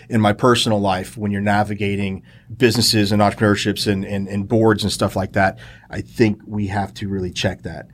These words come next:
And I know these things are happening. We are checking these things because when Cowtown started coming back together, as this world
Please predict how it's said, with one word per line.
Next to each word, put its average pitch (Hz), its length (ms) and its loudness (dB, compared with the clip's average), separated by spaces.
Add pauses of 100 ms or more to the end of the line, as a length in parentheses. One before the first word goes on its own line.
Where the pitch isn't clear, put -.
(420)
And 101 320 -4
I 107 160 -6
know 131 360 4
these 117 240 -2
things 98 320 -4
are 90 80 -8
happening. 92 420 -8
We 101 140 -4
are 120 180 2
checking 104 340 -4
these 92 200 -10
things 92 220 -12
because 101 480 -6 (600)
when 101 200 -2
Cowtown 127 460 2
started 104 220 -4
coming 101 180 -4
back 95 160 -4
together, 95 480 -6
as 110 280 -2
this 101 180 -2
world 104 600 2